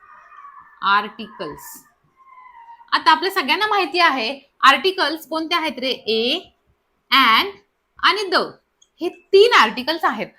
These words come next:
आपल्याला प्रश्न कसा विचारला जातो? आपल्याला रिकामी जागा दिली जाते आणि त्या रिकामी जागेमध्ये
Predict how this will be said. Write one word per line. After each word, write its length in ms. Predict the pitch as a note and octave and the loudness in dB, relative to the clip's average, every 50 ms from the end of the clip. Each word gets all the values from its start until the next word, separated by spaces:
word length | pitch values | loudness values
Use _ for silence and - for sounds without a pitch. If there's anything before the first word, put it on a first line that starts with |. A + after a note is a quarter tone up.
| _ _ _ _ | _ _ _ _
आपल्याला 300 | - C#4 D4+ - F#4+ G4+ | -4 -4 -2 -2 -2 -4
प्रश्न 340 | G#4 - F4 D#4+ - F4+ G4+ | -4 -4 -4 -6 -6 -6 -8
कसा 200 | G4 F#4+ F#4+ G4+ | -6 -4 -2 -2
विचारला 420 | F#4+ E4 B3 D4 B3+ G#3+ A#3+ B3 C#4+ | -2 -2 0 0 0 2 2 0 -2
जातो? 300 | D4 C4+ - G3 A3 C#4+ - - - _ _ - | -2 -4 -6 -6 -8 -8 -10 -14 -20 _ _ -2
आपल्याला 300 | A#3+ C#4 E4+ F#4+ G4 G4+ | -2 0 0 0 0 0
रिकामी 360 | F#4+ F4 - F4 E4+ F#4 F#4+ | 0 0 0 0 -2 -2 0
जागा 240 | - E4 D#4 D4+ E4+ | 0 0 0 0 0
दिली 260 | F4 B3 D4 C#4 D4+ | -4 -4 -4 -6 -4
जाते 320 | C#4 D#4 A#3 - - F#3 E3+ | -4 -6 -6 -6 -8 -10 -10
आणि 200 | D3+ G#3 A3+ A#3 | -10 -10 -10 -6
त्या 180 | - D#4 F4+ F#4 | -2 -2 -2 -2
रिकामी 340 | F4 F4 E4+ E4+ E4 F4 | -2 -2 -4 -4 -4 -4
जागेमध्ये 540 | E4 E4 D4 C4+ D4 D4 D4 C4 A3 A#3+ C4+ | -4 -4 -4 -4 -4 -4 -4 -6 -6 -8 -8